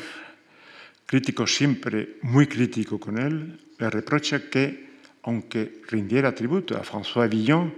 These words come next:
no citara la traducción que había utilizado, es decir,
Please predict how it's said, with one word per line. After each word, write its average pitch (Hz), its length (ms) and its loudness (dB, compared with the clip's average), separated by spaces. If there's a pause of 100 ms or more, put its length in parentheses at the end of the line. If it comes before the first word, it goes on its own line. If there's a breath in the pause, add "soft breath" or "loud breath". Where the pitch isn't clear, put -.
(560 loud breath)
no 143 160 2
citara 127 580 -2
la 107 280 0
traducción 123 800 0
que 117 100 -4
había 113 160 0
utilizado, 110 560 2
es 113 100 0
decir, 120 400 -2